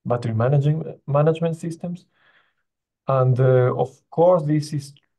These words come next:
uh, as far as I understand, the industry is trying to apply this as soon as possible to, to ramp up production because of,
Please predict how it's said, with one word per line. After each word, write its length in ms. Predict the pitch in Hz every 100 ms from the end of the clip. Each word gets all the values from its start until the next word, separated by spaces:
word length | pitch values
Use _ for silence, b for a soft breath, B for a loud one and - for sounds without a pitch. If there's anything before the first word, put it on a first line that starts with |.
| _ - -
uh, 400 | - - - -
as 80 | 117
far 180 | - 143
as 140 | 143
I 80 | 127
understand, 500 | 127 120 - 156 147
the 160 | 127 120
industry 440 | 139 139 139 131
is 60 | 120
trying 240 | 127 123
to 80 | 123
apply 260 | 113 120 117
this 240 | 120 -
as 160 | 107 -
soon 160 | 110
as 80 | 110
possible 480 | _ 139 143 160 160
to, 420 | 160 120 107 104 _
to 240 | 107 104 107
ramp 260 | 113 98
up 220 | - 120 _ _ _ _ _
production 480 | 107 104 113 - 160
because 340 | 139 110 104
of, 120 | -